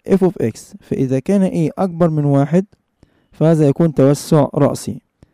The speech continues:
أما إذا كان A أكبر من الصفر وأقل من الواحد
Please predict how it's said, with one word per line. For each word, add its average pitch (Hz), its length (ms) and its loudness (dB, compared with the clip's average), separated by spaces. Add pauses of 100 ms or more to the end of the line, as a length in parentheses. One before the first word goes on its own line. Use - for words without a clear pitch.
(540)
أما 220 200 2
إذا 233 200 4
كان 277 260 0
A 208 260 0
أكبر 202 320 0
من 180 120 -2
الصفر 147 440 -2
وأقل 165 520 0
من 160 160 -2
الواحد 160 560 0